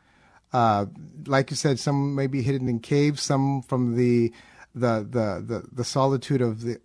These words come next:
of the city of Petra, that make it through the, the, the tribulation. But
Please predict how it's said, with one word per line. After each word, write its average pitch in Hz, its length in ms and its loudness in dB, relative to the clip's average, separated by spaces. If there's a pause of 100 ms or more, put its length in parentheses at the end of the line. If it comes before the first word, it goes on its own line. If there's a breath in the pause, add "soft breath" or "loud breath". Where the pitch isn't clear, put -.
(120)
of 107 240 -4
the 113 100 -4
city 131 240 0
of 110 200 -2
Petra, 147 540 0 (420 loud breath)
that 131 160 2
make 156 320 4
it 156 140 0
through 165 180 2
the, 143 180 -2 (200)
the, 123 200 2 (120)
the 110 180 0 (200)
tribulation. 151 960 2 (1000 soft breath)
But 139 380 4